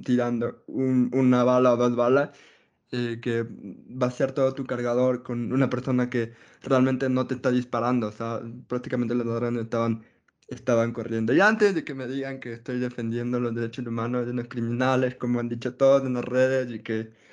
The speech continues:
este Cabo Olmedo debería ser condecorado, y que porque he visto también muchos posts de muchas personas diciendo que compartes y si comparte este post y crees que, que los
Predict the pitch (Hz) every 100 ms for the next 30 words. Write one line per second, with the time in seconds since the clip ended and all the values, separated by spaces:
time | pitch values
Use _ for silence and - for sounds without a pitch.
0 | _ _ _ _ 135 - 127 127 123 123
1 | 123 123 123 120 117 113 135 127 120 113
2 | 110 117 120 127 131 127 135 135 135 185
3 | 220 220 - 127 123 127 127 131 - 123
4 | 123 _ 113 117 120 123 143 139 110 120
5 | 123 117 113 123 120 113 123 127 - _
6 | _ _ _ _ 147 127 127 139 - 143
7 | - 123 117 110 107 110 _ _ _ -
8 | _ - - 120 113 110 107 110 - 131
9 | 139 156 - 131 131 135 143 127 123 131
10 | 135 131 135 120 113 120 - _ _ _
11 | _ _ _ _ - _ - 127 120 113
12 | 110